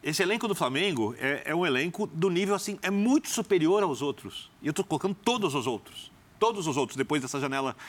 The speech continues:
desse mercado que o Flamengo fez agora no meio do ano. Antes era melhor,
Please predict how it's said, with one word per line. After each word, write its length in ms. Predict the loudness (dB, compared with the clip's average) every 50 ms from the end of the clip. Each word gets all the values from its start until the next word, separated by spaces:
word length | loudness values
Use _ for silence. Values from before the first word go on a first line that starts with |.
| -18 -12 -10
desse 160 | -6 -4 -2
mercado 360 | -2 -2 -2 0 -2 -2 -2 -4
que 60 | -6
o 40 | -6
Flamengo 300 | -4 -4 -2 -2 -4 -2
fez 360 | 0 0 0 0 -2 -4 -10 -14 -18 -20 -12 -6
agora 300 | -4 -2 0 0 0 0
no 100 | 0 0
meio 180 | 0 0 0 0
do 140 | 0 0
ano. 140 | 0 2 2
Antes 240 | 0 0 0 0 0
era 120 | 0 0
melhor, 380 | 2 2 2 2 2 0 0 -2